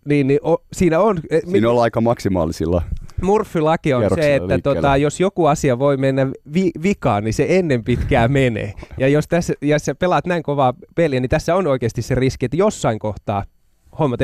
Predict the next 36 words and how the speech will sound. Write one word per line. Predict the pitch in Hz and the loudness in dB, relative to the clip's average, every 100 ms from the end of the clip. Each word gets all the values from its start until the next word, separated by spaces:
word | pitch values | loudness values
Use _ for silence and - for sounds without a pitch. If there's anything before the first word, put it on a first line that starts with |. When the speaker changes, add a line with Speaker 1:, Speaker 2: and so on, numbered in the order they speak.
| 139 | 2
Speaker 1:
Ja | 196 170 | 0 0
Venezuela, | 214 156 - 120 107 | -2 -2 -4 -6 -4
muistakaa | 139 156 160 139 | -2 -2 -2 -2
myös | 135 131 | -2 -2
Venezuela, | 143 120 - 107 104 107 | -2 -2 -4 -6 -2 -2
että | - 120 | -2 -2
Venezuelassa | 151 147 - 135 120 117 120 | 0 0 0 0 0 -2 -2
on, | 123 117 - - - | -2 -6 -12 -12 -4
ää, | 123 123 | -2 0
sanktioita | 151 147 - 131 110 120 | 0 -2 -4 -4 -2 -4
Trumpin | 131 135 120 110 | -2 -4 -2 -4
aikana, | 98 110 113 113 110 - - _ - | -2 -2 0 -2 -4 -8 -20 _ -4
ää, | 120 | -2
mitä | 131 131 127 - | 0 0 -2 -2
Obama | 147 147 117 113 | 0 0 0 0
aloitti, | 117 117 107 117 | 0 0 -2 -2
Speaker 2:
Ja | |
Speaker 1:
niin | 117 156 | 0 2
kiri-, | 165 - 143 | 2 2 0
Speaker 2:
Pohjois-Korea. | 85 73 71 | -2 -2 0
Speaker 1:
ja | 156 | 0
Pohjois-Korea | 156 185 175 139 - 135 135 | 0 0 0 -4 -2 0 2
aloitettu. | 143 151 127 120 127 | 2 0 0 -2 0
Ja | 127 | 0
Venezuelassa | 143 170 175 - 139 123 123 127 | 2 2 0 0 0 0 0 0
esimerkiksi, | 131 131 123 120 - | 0 0 0 -2 -6
että | 131 | -8
kuinka | - 160 160 123 | 0 0 2 -2
pitkälle | 135 127 - 123 110 | -2 -2 0 -2 -2
Trumpin | - 123 117 110 | -4 -6 -4 0
hallinto | 117 113 107 107 | 0 0 -2 -4
on | 110 | -4
maho-, | 117 117 113 - - - - - | -6 -4 -4 -6 -20 -20 -10 -2
valmis | 131 123 110 | 0 0 -4
menemään | 123 120 113 110 | -2 0 -2 -2
tämän | 107 117 | 0 -2